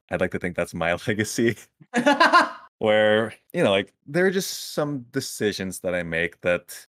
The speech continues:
Speaker 1: you know, whether it's a day later, whether it's in that moment, whether it's one year later, ten years later, whatever, somehow always find it, finds its way to bite me. <laughs> But
Speaker 2: Yeah.
Speaker 1: honestly, I accept that, because if I'm the one taking the bite,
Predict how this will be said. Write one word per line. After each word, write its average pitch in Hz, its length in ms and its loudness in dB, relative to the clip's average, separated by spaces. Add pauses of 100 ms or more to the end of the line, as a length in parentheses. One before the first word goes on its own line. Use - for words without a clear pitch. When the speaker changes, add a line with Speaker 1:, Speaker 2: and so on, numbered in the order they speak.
Speaker 1:
you 95 100 -6
know, 85 280 -2 (200)
whether 90 400 0
it's - 300 -4 (140)
a 95 80 -8
day 95 320 -4
later, 85 460 0
whether 85 180 -4
it's - 160 -10 (100)
in 95 120 -10
that 90 140 -2
moment, 92 320 -4 (220)
whether 85 300 -2
it's - 420 -6 (200)
one 92 260 0
year 85 160 -2
later, 80 380 -2
ten 92 300 -4
years 82 240 -6
later, 80 380 -4 (160)
whatever, 87 480 2
somehow 170 220 2
always 123 260 4
find 104 320 -2
it, 101 100 -4 (140)
finds 98 240 -2
its - 220 -10
way 90 240 -4
to 85 380 -6 (100)
bite 87 400 -4
me. 131 280 0 (180)
<laughs> - 200 -20
But 104 300 2
Speaker 2:
Yeah. 92 240 -16
Speaker 1:
honestly, 117 420 2 (320)
I 104 100 0
accept - 360 -2
that, - 220 -10 (280)
because - 840 -2 (120)
if - 80 -8
I'm 107 220 0
the 107 60 2
one 92 100 2
taking 92 280 -4
the 85 60 -4
bite, 85 320 0